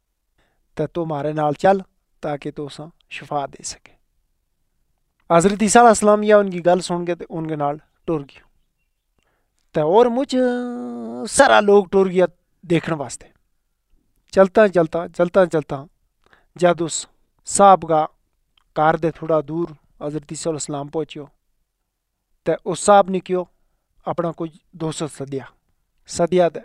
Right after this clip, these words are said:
उन्होंने कियो कि "थम जाओ ते फलानी जगह में हज़रत ईसा अलैहिस्सलाम आया लगो।" ते उसने जाके यह गल को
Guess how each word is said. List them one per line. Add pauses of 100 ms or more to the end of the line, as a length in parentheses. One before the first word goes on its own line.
उन्होंने
कियो (520)
कि
"थम
जाओ
ते
फलानी
जगह
में
हज़रत
ईसा
अलैहिस्सलाम
आया
लगो।" (1300)
ते (180)
उसने
जाके
यह
गल
को